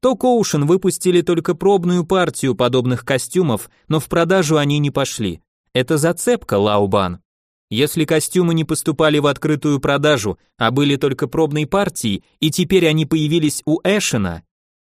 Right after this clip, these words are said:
«Я тебя понял». На всё ещё бледном лице созидающего мелькнула улыбка,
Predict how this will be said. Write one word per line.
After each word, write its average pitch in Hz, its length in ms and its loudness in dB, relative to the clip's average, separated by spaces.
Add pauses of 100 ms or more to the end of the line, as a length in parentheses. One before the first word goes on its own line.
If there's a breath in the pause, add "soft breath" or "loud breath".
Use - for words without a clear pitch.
(340)
«Я 113 300 2
тебя 131 380 0
понял». 95 540 -4 (160)
На 110 160 0
всё 139 200 -2
ещё 131 220 -2
бледном 123 420 0
лице 113 300 -2
созидающего 101 760 -4
мелькнула 98 600 -2
улыбка, 175 600 0